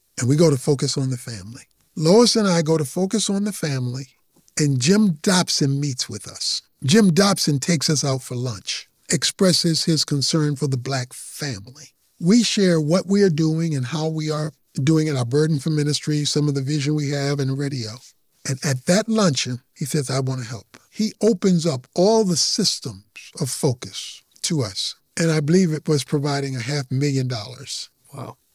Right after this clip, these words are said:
Speaker 1: to help launch and expand T U A. But that's not the biggest thing he did. The biggest thing he did was write a letter. He wrote a letter because, m-, again, most of the white stations were hesitant,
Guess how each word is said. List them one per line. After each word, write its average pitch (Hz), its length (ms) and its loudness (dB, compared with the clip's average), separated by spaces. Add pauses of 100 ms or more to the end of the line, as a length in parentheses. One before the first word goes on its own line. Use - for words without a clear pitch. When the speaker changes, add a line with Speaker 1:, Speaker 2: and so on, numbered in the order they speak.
(120)
Speaker 1:
to 127 180 -8
help 131 320 -4 (300)
launch 135 360 -4
and 127 80 -6
expand 117 680 -10 (100)
T - 140 -4
U 127 240 -2
A. 101 100 -12 (320)
But 120 140 -6
that's 151 240 -2
not 135 140 -2
the 113 60 -10
biggest 131 400 -2
thing 104 120 -14
he 98 120 -20
did. - 160 -20 (320)
The 170 80 -10
biggest 180 460 4
thing 160 140 2
he 147 120 2
did 131 380 0
was 120 160 -10
write 117 240 -8
a 110 60 -12
letter. 113 320 -10 (200)
He 220 340 2
wrote 180 340 2 (100)
a 156 80 0
letter 135 460 -2 (460)
because, 139 640 -2 (380)
m-, 151 200 -4 (120)
again, 147 580 2 (520)
most 156 380 2
of 190 100 2
the 185 80 4
white 170 360 0
stations - 800 -4 (420)
were 135 140 -4
hesitant, 165 600 0